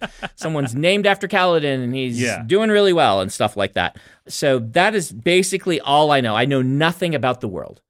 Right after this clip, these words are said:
Speaker 2: of League of Legends. No idea.
Speaker 1: Yeah.
Speaker 2: I had no idea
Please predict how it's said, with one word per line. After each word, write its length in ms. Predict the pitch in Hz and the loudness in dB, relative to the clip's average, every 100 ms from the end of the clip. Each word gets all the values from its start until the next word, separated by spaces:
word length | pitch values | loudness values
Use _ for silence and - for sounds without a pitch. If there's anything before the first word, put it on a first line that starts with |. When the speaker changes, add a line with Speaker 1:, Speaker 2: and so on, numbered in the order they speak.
| _ _ - | _ _ -10
Speaker 2:
of 140 | 107 107 | -8 -8
League 160 | 101 | -10
of 80 | 95 | -10
Legends. 360 | 76 - - - | -12 -14 -20 -14
No 480 | 113 139 151 151 139 | -10 -6 -4 -2 -2
idea. 320 | 120 90 - - | -4 -8 -14 -12
Speaker 1:
Yeah. 240 | 110 92 - _ _ - | -10 -10 -12 _ _ -8
Speaker 2:
I 140 | 135 | -6
had 240 | 131 127 110 | -2 -4 -4
no 460 | 123 131 151 190 | -4 -2 2 2
idea 400 | 220 190 185 180 | 2 2 2 0